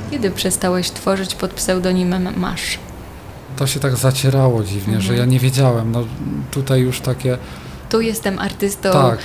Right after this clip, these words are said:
Speaker 2: I
Speaker 1: z wykształcenia, a tu
Speaker 2: Mhm.
Speaker 1: jeszcze na ulicy.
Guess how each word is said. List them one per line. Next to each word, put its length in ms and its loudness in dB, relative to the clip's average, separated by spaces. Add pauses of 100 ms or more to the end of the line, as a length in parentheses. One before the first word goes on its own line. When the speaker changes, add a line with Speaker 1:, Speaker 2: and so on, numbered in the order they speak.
(260)
Speaker 2:
I 120 2
Speaker 1:
z 60 4
wykształcenia, 840 4
a 60 4
tu 140 0
Speaker 2:
Mhm. 60 4 (100)
Speaker 1:
jeszcze 420 2
na 120 2
ulicy. 560 -2